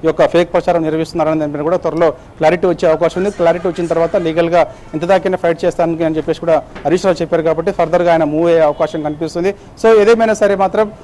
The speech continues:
గత కొన్ని రోజుల నుంచి కూడా జరుగుతున్నటువంటి ప్రచారం ఏదైతే ఉందో ఆ ప్రచారానికి మాత్రం ఇక ఫుల్ స్టాప్ పడ్డట్టు అని చెప్పేసి కూడా మనం చెప్పవచ్చు చక్రి. ఎందుకంటే ఇటు కుటుంబంలో అనేక గొడవలు ఉన్నాయని చెప్పేసి కొందరు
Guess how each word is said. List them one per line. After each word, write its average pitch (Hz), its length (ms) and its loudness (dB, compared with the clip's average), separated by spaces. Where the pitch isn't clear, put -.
గత 185 80 2
కొన్ని 208 280 0
రోజుల 202 260 2
నుంచి 214 180 -2
కూడా 208 140 2
జరుగుతున్నటువంటి 175 560 -2
ప్రచారం 175 400 0
ఏదైతే 165 260 -2
ఉందో 170 280 2
ఆ 156 40 6
ప్రచారానికి 185 520 2
మాత్రం 175 240 0
ఇక 170 140 0
ఫుల్ 165 180 -2
స్టాప్ 160 600 -2
పడ్డట్టు 196 280 0
అని 190 120 0
చెప్పేసి 185 260 -4
కూడా 190 120 0
మనం 165 180 -2
చెప్పవచ్చు 156 500 -2
చక్రి. 165 200 -2
ఎందుకంటే 170 480 0
ఇటు 196 120 2
కుటుంబంలో 240 600 4
అనేక 208 300 4
గొడవలు 196 340 4
ఉన్నాయని 196 300 4
చెప్పేసి 185 280 -4
కొందరు 170 360 0